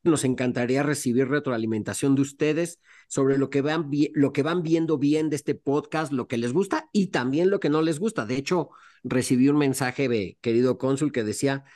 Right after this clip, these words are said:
que hablamos en el mismo tono y que luego no saben quién está,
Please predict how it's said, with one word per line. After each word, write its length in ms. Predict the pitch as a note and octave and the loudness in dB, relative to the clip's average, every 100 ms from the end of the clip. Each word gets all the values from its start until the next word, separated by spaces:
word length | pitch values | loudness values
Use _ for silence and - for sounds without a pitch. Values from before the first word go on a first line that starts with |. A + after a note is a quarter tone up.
| _ - | _ -8
que 100 | A#2+ | -4
hablamos 420 | A2+ C3+ C#3 C3+ | 0 0 0 0
en 100 | A#2 | -2
el 100 | G#2 | 0
mismo 380 | B2 A#2+ B2+ B2 | 0 2 0 0
tono 320 | C3 C3+ C#3+ | -2 0 0
y 80 | C#3 | 0
que 140 | A#2 | -4
luego 280 | G#2 A#2 A#2 | -2 0 0
no 180 | A2+ B2 | 0 -2
saben 380 | - G#2+ A2 G#2+ | -2 -4 -4 -6
quién 300 | - A#2 A2 | -2 -2 -2
está, 480 | - G2+ F#2+ G2+ | -4 -8 -6 -10